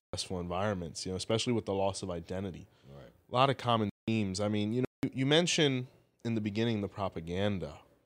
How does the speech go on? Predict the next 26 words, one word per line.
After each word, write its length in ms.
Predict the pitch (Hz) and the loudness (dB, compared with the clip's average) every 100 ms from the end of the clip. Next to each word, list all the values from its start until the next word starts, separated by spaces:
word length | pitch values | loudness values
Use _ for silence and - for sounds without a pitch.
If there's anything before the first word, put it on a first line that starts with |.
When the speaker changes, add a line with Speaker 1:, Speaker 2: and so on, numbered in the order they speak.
| _ _ _ _ _ 107 | _ _ _ _ _ 2
Speaker 1:
Um, 720 | 107 104 98 95 90 85 - _ _ _ _ _ _ _ _ _ 110 117 | 6 6 6 2 -2 -8 -14 _ _ _ _ _ _ _ _ _ -20 2
what 200 | 139 202 | 4 4
do 60 | 220 | 2
you 120 | 185 | 0
think 180 | - 175 - - - - _ _ 113 | 0 -2 -4 -20 -20 -20 _ _ -4
the 80 | |
military 440 | 117 120 _ 117 110 | 2 2 _ 0 0
could 100 | 110 | -2
improve 300 | 101 117 107 | -2 0 -2
on 140 | 78 - _ _ _ _ _ _ _ | -4 -12 _ _ _ _ _ _ _
without 280 | 110 110 110 | 0 4 6
necessarily 640 | 113 110 - - - 107 | 4 2 0 -2 0 0
critiquing 580 | 101 101 - 123 - 104 | 0 -4 0 2 2 0
them? 80 | 98 - | 0 0
But, 140 | 98 95 | -2 0
you 100 | 107 | 0
know, 100 | 104 | 2
what 200 | 107 127 | 4 2
are 60 | |
some 220 | 123 120 113 | 2 -2 0
things 340 | 113 107 98 | 2 2 2
that 180 | 101 95 | 0 0
you, 360 | 98 110 113 107 | 2 4 4 4
as 80 | - | 2
somebody 540 | 113 113 110 104 101 | 0 6 6 6 4
who 300 | 101 98 | 2 0